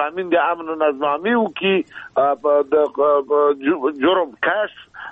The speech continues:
او د مجرم سره، آه، آه، د، د م-،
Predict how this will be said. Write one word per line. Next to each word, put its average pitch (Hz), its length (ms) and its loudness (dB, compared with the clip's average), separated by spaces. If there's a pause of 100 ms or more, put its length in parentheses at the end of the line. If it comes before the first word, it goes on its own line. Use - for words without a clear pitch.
(100)
او 135 240 0
د 131 80 -4
مجرم 143 500 0
سره، 143 220 0
آه، 131 400 -4 (120)
آه، 127 460 0
د، 117 540 -2
د 147 40 2
م-، 127 380 -2